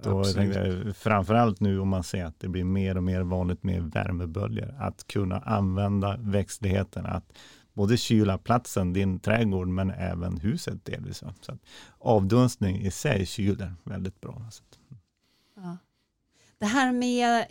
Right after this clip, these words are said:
Speaker 3: grästak,
Speaker 1: Mm.
Speaker 3: hur funkar det? Är det bra? Jag tänker så här, d-, dels känns det lite läskigt att ha någonting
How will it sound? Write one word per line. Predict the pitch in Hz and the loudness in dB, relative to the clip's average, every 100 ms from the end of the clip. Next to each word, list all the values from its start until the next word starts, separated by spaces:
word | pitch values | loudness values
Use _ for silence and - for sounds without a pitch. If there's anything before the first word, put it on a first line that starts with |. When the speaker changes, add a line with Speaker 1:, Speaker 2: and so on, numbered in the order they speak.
| - - 180 | -10 -12 -6
Speaker 3:
grästak, | 240 202 208 - - - 359 - - - - _ _ _ _ _ _ _ _ _ 151 | -2 0 0 -2 -8 -6 -4 -4 -10 -16 -16 _ _ _ _ _ _ _ _ _ 0
Speaker 1:
Mm. | 156 180 | 4 4
Speaker 3:
hur | 269 | 2
funkar | 302 247 247 | 2 4 2
det? | 294 294 - - _ _ _ _ _ _ _ _ - | 2 -2 -6 -20 _ _ _ _ _ _ _ _ -4
Är | 196 | 0
det | |
bra? | 285 - 262 - _ _ _ _ | 0 0 -2 -4 _ _ _ _
Jag | - 226 | -2 4
tänker | 330 294 | 4 4
så | 233 | 6
här, | 170 - | 4 4
d-, | - 202 | -4 -8
dels | 190 180 247 311 285 - - 95 175 175 180 _ - | -8 -2 2 2 0 -6 -12 -16 -20 -20 -20 _ -4
känns | 233 | -2
det | 226 | -2
lite | 185 208 | -4 -4
läskigt | 196 269 262 | -2 -4 -4
att | 180 | 0
ha | 247 | 2
någonting | 214 185 226 | 2 2 0